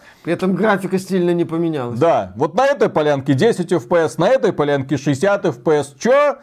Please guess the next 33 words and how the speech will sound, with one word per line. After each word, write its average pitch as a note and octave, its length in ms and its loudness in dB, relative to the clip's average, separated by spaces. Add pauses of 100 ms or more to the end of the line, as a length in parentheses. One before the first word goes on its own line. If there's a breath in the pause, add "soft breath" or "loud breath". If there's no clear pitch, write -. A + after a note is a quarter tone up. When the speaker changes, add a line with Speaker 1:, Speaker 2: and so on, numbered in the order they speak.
(380 loud breath)
Speaker 2:
Вот, B2+ 220 -2
ну E3 300 0
да, A#2 280 2
по-, G#2+ 160 -2
надо G#2+ 280 0
поправить. C#3 580 0
Мы... B2+ 240 -4 (120 loud breath)
Это A#2 200 -2
надо C#3 240 0
было E3 240 2
поправить F3 560 -2
сразу, E3 420 0
извините. E3 680 -2 (360 soft breath)
Сейчас C3 540 0
такие E3+ 340 0
вот D#3+ 160 0
оправдания D3+ 760 0
не E3 80 2
идут. D3+ 240 0 (240 loud breath)
Дальше. A#2+ 560 -2 (280)
Люди, C3+ 540 -2
люди D#3+ 380 0
были D3+ 260 0
возмущены C#3+ 680 0
тем, G#3+ 280 -2
что D3+ 220 -2
то, A3 280 0
что - 220 -4
у D3+ 120 2
них F3 200 -2
хорошо D3+ 540 -2
работало C3 580 2
раньше, F3+ 640 -2